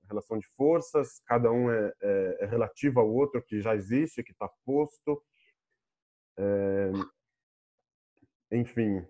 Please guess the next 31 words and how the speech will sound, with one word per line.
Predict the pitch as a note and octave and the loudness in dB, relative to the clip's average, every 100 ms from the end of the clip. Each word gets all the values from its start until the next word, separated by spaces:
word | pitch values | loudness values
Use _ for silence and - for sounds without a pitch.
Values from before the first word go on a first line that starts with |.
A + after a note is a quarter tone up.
| _ _ _ - | _ _ _ -8
é, | |
é, | F#2+ - F2+ G2 F#2 G#2 | -8 -4 0 0 0 0
é, | |
foi | A#2 C#3 | 2 2
só | C#3 E3 | 4 4
um | F#3 | 4
ponto | F3+ - D3 D#3+ C#3+ | 2 2 4 4 4
a | |
mais, | B2 B2+ D#3 | 4 4 4
a | D3 | 2
gente | C#3+ C3+ | 0 -2
acabou | B2 A#2+ A2+ B2 | -2 0 2 2
até, | A#2 B2 B2+ B2 G#2+ | 4 6 6 6 4
até | G2+ G2 A#2+ | 0 -2 0
se | A#2 A#2+ | 0 -2
alongando | A2 G#2 G2+ G2 G#2 G#2 G2 F#2+ F#2 F2+ | -2 0 0 0 2 0 -2 -2 -4 -4
nisso, | G2+ B2+ C3+ E3 | -2 -2 -2 -2
mas | D#3+ D#3 D3+ | 0 -2 -4
que | - D#3 | -8 -4
eu, | C#3 C#3 - | -2 0 0
eu | B2 B2+ | 2 4
acho, | B2+ B2+ C#3 A#2+ - _ _ _ _ | 4 0 -2 -2 -6 _ _ _ _
eu | - | 4
acho | B2 A#2+ | 4 4
muito | C#3 C#3 C#3+ | 0 2 0
válido. | A2+ F#2 F2 E2+ F#2 | 0 0 -2 -6 -6
Toda | A#2+ B2+ | -2 2
vez | C3 C3 | 0 0
que | |
a | A#2+ | -2
gente | A#2 A2+ | -2 -4